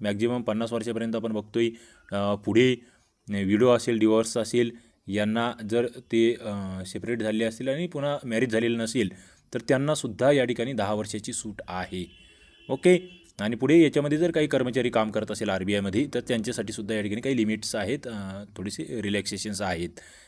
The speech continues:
आणि ते मग ते कोणते चालतात त्या संदर्भात सगळे या ठिकाणी दिलेलं आहे. पुढे कास्ट क्राय-, क्रायटेरिया संदर्भात आहे. scheme,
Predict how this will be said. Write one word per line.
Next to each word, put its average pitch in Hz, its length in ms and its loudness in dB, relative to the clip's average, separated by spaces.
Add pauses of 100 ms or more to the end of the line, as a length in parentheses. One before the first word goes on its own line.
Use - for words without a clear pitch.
(240)
आणि 139 220 0
ते 160 60 8
मग 156 220 2
ते 160 60 4
कोणते 139 260 2
चालतात 131 320 4
त्या 131 100 -2
संदर्भात 117 320 -4
सगळे 107 260 -2
या 104 60 0
ठिकाणी 104 240 -2
दिलेलं 98 220 -2
आहे. 95 100 -2
पुढे 107 160 -6
कास्ट 107 240 -6
क्राय-, 104 380 -4
क्रायटेरिया 101 420 -2
संदर्भात 98 380 -8
आहे. 101 520 -6 (220)
scheme, 190 340 4